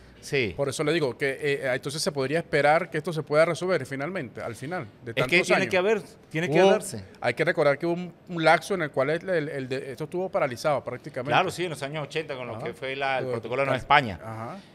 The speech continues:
Speaker 1: Entonces, ahora lo que se busca en este momento es volver al espíritu conciliador, del diálogo. El presidente Maduro ha hablado de la diplomacia de paz, ha llamado constantemente al presidente Mohamed Irfan Ali. La idea es que vuelvan a sentarse ambas partes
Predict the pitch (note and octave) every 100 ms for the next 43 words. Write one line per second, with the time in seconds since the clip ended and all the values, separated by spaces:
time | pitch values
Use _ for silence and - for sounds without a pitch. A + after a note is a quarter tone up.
0 | - - A#2+ - G3 F#3+ F#3+ C#3+ D3+ E3+
1 | E3 D3 C3+ C#3+ C3+ D3+ - E3 D3+ E3+
2 | E3 E3+ D#3 D3+ D3 D3 E3 D#3+ D#3 E3
3 | F#3 F3 D3+ - F#3+ G3 G3+ - D#3 C3+
4 | B2 A2+ C3+ B2+ G#2+ B2+ C3 D3+ D3 A#2+
5 | G#2+ F#2+ - - - C#3 C#3 D3+ F3+ E3
6 | D#3 E3 D#3 D#3 D#3 D3 C3+ B2+ B2+ B2+
7 | C3+ B2+ B2+ B2+ C3 C#3+ D3 D#3 D3+ C#3
8 | B2+ A#2 - D#3 D#3+ D#3 D3 E3 D3+ F3+
9 | F#3+ - - - A2+ B2 - B2+ A2+ C3
10 | B2 A2+ A2 A#2 A#2 A#2 - A#2+ A#2+ D3
11 | B2 - - - A2+ C3+ C#3+ E3 D#3 C3
12 | C#3+ G#3 G#3 F#3 F3+ F3+ F3 D#3 D#3+ D#3
13 | - B2+ C3+ D3+ - D#3+ E3+ E3